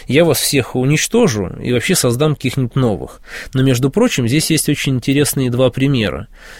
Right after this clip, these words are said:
Первый пример — это Авраам, который упрашивает Бога не уничтожать, э, Содом и Гоморру. Второй пример — Моисей, которого Бог тоже говорит: "Щас вот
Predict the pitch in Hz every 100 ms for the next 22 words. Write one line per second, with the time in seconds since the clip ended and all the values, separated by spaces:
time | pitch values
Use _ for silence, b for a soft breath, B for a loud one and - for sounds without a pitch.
0 | B - 156 135 123 131 127 123 113 110
1 | - 113 107 98 - - - - - 123
2 | 127 113 104 131 196 - - - - -
3 | - 131 135 147 139 143 135 - 123 117
4 | 113 117 123 107 107 117 - - - -
5 | - 123 123 120 113 113 120 117 - 117
6 | 120 110 - - 113 107 - 120 123 113
7 | 117 123 117 110 104 B B B - 139
8 | 190 208 139 165 180 180 170 - 98 67
9 | - - - - - - 117 120 131 127
10 | 117 110 120 131 - - 139 139 113 110
11 | - - 65 - 120 120 110 101 120 -
12 | 98 - -